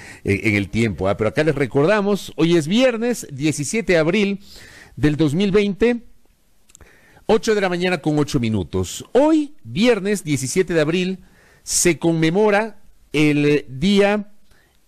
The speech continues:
Internacional o Día Mundial de la Hemofilia, y vamos a hablar justamente de aquello. El objetivo de este día es generar conciencia a la población sobre la enfermedad y lograr compartir conocimientos e investigación para mejorar la calidad de vida de los pacientes con esta enfermedad.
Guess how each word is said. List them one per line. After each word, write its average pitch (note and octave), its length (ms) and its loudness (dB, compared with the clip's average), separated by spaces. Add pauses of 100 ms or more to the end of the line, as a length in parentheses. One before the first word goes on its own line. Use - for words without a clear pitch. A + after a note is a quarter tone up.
Internacional D3 800 0
o D#3+ 60 2
Día E3 180 2
Mundial D#3 640 0
de C3+ 200 0
la C3 60 4
Hemofilia, A#2 760 2
y D3 80 0
vamos A#3 300 0
a - 20 0
hablar E3 200 0
justamente C#3 580 -2
de A#2+ 100 4
aquello. C#3 540 0 (960)
El D3+ 140 2
objetivo A#3 400 0
de A#3 60 0
este F#3+ 240 -2
día G3 240 2
es G3 200 0
generar E3+ 360 2
conciencia E3 800 -2
a - 20 2
la B2+ 140 0
población C3 560 2
sobre C#3 240 0
la B2+ 80 0
enfermedad C3+ 840 2
y C3+ 120 2
lograr D#3+ 360 0
compartir D3+ 500 -2
conocimientos D3 720 -2
e C#3+ 60 0
investigación A#2+ 640 -2
para C3 160 0
mejorar A2+ 300 0
la C#3 120 -2
calidad A#2+ 360 0
de B2+ 100 0
vida B2+ 240 0
de A#2 60 -2
los G#2+ 120 -6
pacientes B2 500 -4
con G#2 160 -4
esta A2 200 -2
enfermedad. E2+ 520 -6